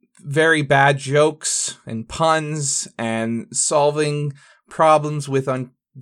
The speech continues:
unconventional measures and lighting things on fire that shouldn't be on fire and starting bar fights and burning those buildings down,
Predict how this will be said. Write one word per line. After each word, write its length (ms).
unconventional 840
measures 580
and 200
lighting 280
things 280
on 160
fire 480
that 160
shouldn't 360
be 160
on 220
fire 340
and 120
starting 400
bar 240
fights 480
and 280
burning 300
those 240
buildings 420
down, 300